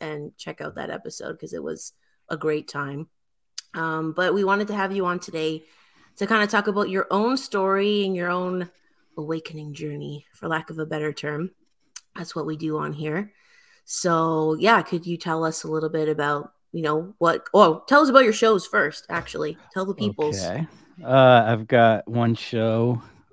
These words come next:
Speaker 2: that's conspiracy oriented called Conspiracy Playtime. And then I have another show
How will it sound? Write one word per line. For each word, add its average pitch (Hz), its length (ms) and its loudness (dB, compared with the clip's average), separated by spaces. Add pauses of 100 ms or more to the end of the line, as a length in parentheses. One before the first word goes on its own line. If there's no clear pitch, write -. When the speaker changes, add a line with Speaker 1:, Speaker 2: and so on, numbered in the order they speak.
(140)
Speaker 2:
that's 104 280 -4
conspiracy 131 760 6
oriented 131 640 6
called 120 260 2
Conspiracy 113 640 -2
Playtime. 117 640 -2
And 107 100 -2
then 110 100 0
I 104 40 0
have 104 140 -2
another 104 260 2
show 131 580 6